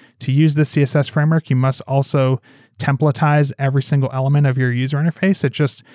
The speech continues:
that's a big leap for people to take, in addition to embracing this, like, eleven classes on every element <laughs> in your H T M L thing, you know?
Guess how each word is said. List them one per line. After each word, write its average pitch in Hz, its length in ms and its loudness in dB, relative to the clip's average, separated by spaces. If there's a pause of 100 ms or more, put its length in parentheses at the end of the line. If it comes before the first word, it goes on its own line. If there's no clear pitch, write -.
(260)
that's 156 180 0
a 170 40 4
big 143 240 2
leap 135 300 2
for 135 80 -2
people 135 240 0
to 120 80 -2
take, 120 300 0
in 151 160 4
addition 156 460 2
to 151 140 2
embracing 139 540 2
this, 127 260 -2
like, 120 200 -4
eleven 131 340 0
classes 123 580 -2
on 127 240 -2
every 120 220 -2
element 127 280 0
<laughs> - 40 2
in 175 80 4
your 156 120 4
H 147 220 2
T 147 80 0
M 131 100 0
L 135 160 2
thing, 123 280 -6
you 127 80 -4
know? 135 200 -4